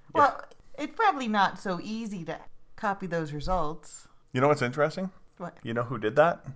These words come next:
Speaker 2: Or at least who fixed it? I think it was Chief O'Brien.
Speaker 1: Yeah?
Speaker 2: Yeah. And Chief O'Brien gets a shout out in this episode.
Speaker 1: Oh, yeah,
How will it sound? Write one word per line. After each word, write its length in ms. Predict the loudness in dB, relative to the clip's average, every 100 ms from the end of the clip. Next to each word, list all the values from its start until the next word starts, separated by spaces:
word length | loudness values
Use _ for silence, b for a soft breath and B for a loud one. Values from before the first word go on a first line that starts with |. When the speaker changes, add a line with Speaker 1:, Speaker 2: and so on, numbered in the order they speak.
| -16 -20 _ 0
Speaker 2:
Or 120 | 2
at 40 |
least 160 | 2 0
who 80 | -2
fixed 240 | -2 -2
it? 120 | -10
I 280 | -14 -16 0
think 60 | 2
it 20 |
was 100 | 4
Chief 200 | 2 2
O'Brien. 380 | 4 4 4 -2 -10 -20 -20 _ _ _ -20 -20 -8
Speaker 1:
Yeah? 240 | -6 -6 -12 -16 -6
Speaker 2:
Yeah. 200 | -4 -4 -8 _ -20 _
And 300 | 2 4 4
Chief 240 | 0 -2 2
O'Brien 260 | 4 4
gets 160 | 2 -6
a 60 |
shout 220 | -2 0 0
out 100 | -2
in 40 |
this 140 | -4 -6
episode. 400 | -8 -8 -14 -14 _ -20 -20 -20 -18
Speaker 1:
Oh, 600 | -14 -14 -14 -14 -12 -12
yeah, 160 | -12